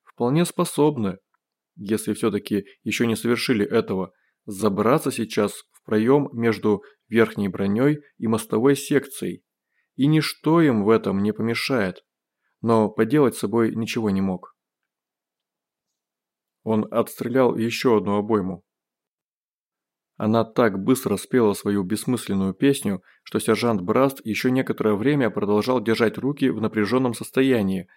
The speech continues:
словно сопротивляясь инерции отдачи. Он зарядил третью, но тут почувствовал внутри то самое, несколько забытое,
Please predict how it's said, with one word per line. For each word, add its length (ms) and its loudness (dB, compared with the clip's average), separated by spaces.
словно 460 0
сопротивляясь 760 2
инерции 500 -2
отдачи. 580 -4
Он 160 2
зарядил 420 2
третью, 560 0
но 160 0
тут 180 0
почувствовал 540 0
внутри 460 0
то 140 2
самое, 600 -2
несколько 640 0
забытое, 760 0